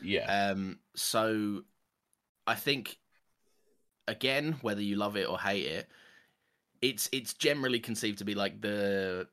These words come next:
Speaker 2: most people's favorite because it's, it's got the most action. It's got the most. It, it feels mo-, the most like a classic Star Wars type of thing.
Speaker 1: Yeah.
Speaker 2: Um, in terms of, you know, you, firstly, you actually have Darth Vader in the movie somewhat.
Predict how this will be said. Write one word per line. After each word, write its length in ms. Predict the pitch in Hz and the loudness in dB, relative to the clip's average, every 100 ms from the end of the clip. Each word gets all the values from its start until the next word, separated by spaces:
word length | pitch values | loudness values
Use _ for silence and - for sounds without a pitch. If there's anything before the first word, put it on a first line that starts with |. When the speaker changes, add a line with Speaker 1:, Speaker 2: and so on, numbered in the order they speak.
| - | -8
Speaker 2:
most 420 | 110 113 104 - | -2 0 0 -4
people's 420 | 104 98 98 - | -8 -8 -8 -8
favorite 480 | - 90 82 80 - | -4 -4 -4 -10 -10
because 320 | 110 - 131 | -8 -4 -2
it's, 440 | 123 - - - - | -4 -4 -6 -8 -10
it's 180 | - 113 | -6 -4
got 160 | - 117 | -2 -2
the 80 | 104 | 0
most 220 | 104 - | -2 0
action. 580 | 85 - - 92 87 85 | 0 0 -2 -2 -6 -10
It's 280 | - 87 - | -10 -8 -8
got 240 | - 92 90 | -4 -6 -4
the 80 | |
most. 480 | 90 87 82 - - - _ _ - | -6 -6 -6 -8 -10 -16 _ _ -8
It, 160 | 85 65 | -4 -2
it 120 | 107 | -4
feels 400 | - 120 110 101 | 2 2 2 -2
mo-, 260 | 101 98 - | -2 -2 -4
the 100 | 101 | -4
most 440 | 98 98 92 - 92 | 0 -2 -2 -6 -2
like 260 | 87 - - _ _ 104 | -4 -4 -16 _ _ -14
a 40 | |
classic 540 | - 104 85 98 - | -6 -2 -2 -4 -8
Star 320 | - - 90 90 | -8 -4 -2 -2
Wars 260 | 90 90 | -2 -4
type 240 | - 101 98 | -4 -4 -4
of 60 | |
thing. 300 | - 104 113 131 - - - - - | -4 -2 -2 -6 -16 -20 -20 -20 -10
Speaker 1:
Yeah. 320 | 95 92 90 | -2 0 0
Speaker 2:
Um, 280 | 87 87 87 _ - | -2 -6 -8 _ -10
in 120 | 95 | -8
terms 360 | 87 92 87 85 | -2 -2 -2 -6
of, 180 | 82 - - | -8 -8 -8
you 80 | |
know, 80 | 80 | -6
you, 140 | 80 - | -6 -6
firstly, 380 | - 101 87 | 0 0 0
you 140 | 78 92 | -2 0
actually 240 | 78 90 | 0 -2
have 260 | - 90 - | 0 0 0
Darth 220 | 85 76 | -2 -2
Vader 260 | 85 85 85 | -4 -4 -6
in 80 | |
the 60 | 80 | -8
movie 320 | 80 85 85 | -8 -8 -8
somewhat. 480 | 85 87 78 78 - | -8 -8 -8 -10 -12